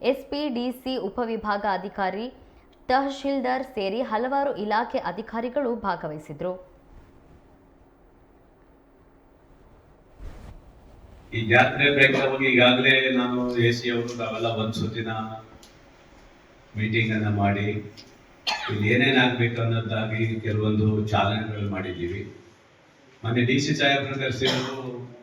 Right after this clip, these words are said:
Speaker 2: ನಗರ, ನಮ್ಮ ಈ ನಗರಸಭೆಯ ಇವತ್ತು ಆಡಳಿತ ಅಧಿಕಾರಿಗಳಾಗಿ ಅವರು ಇರೋದ್ರಿಂದ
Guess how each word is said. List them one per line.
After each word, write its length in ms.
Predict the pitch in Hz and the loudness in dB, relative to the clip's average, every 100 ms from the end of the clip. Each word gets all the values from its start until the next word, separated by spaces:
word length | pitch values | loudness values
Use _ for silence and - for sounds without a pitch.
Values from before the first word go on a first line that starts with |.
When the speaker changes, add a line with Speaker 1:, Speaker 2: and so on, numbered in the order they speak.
| - 113 | -12 -4
Speaker 2:
ನಗರ, 240 | 120 127 127 123 123 120 117 - - - - _ | -2 2 4 4 4 2 -2 -8 -18 -20 -20 _
ನಮ್ಮ 480 | 113 117 113 113 113 | -8 -4 -2 -2 -4
ಈ 300 | 113 113 110 110 110 - - _ _ _ _ _ 117 | -6 -6 -8 -8 -12 -18 -20 _ _ _ _ _ -8
ನಗರಸಭೆಯ 640 | 120 123 123 120 120 120 117 | -6 -4 -2 2 4 4 2
ಇವತ್ತು 360 | 117 - 117 | -2 -6 -6
ಆಡಳಿತ 300 | 107 120 120 | -2 -2 -2
ಅಧಿಕಾರಿಗಳಾಗಿ 1120 | 117 110 110 110 107 107 107 110 117 107 - - | -4 -6 -6 -8 -4 -4 -4 -4 -4 -6 -12 -12
ಅವರು 160 | 104 107 | -10 -6
ಇರೋದ್ರಿಂದ 560 | 107 107 104 - - | -4 -2 -2 -4 -6